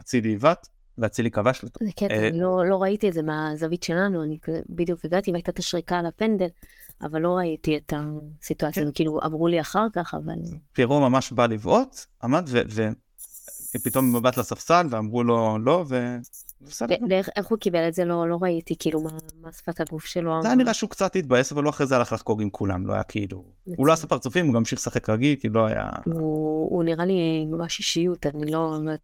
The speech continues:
Speaker 2: לא, לא יודע לקרוא אותו לגמרי, אבל נראה לי בחור מאוד, אה, מעניין בקטע הזה.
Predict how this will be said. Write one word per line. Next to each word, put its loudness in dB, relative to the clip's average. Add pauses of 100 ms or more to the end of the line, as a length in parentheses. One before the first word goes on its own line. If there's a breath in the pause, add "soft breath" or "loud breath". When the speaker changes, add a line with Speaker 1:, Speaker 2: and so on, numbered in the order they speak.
(140)
Speaker 2:
לא, 0
לא 0
יודע 0
לקרוא 0
אותו 0
לגמרי, 0
אבל -2 (440 soft breath)
נראה -2
לי 0
בחור -4
מאוד, -4
אה, -4 (440 loud breath)
מעניין 0
בקטע -6
הזה. -10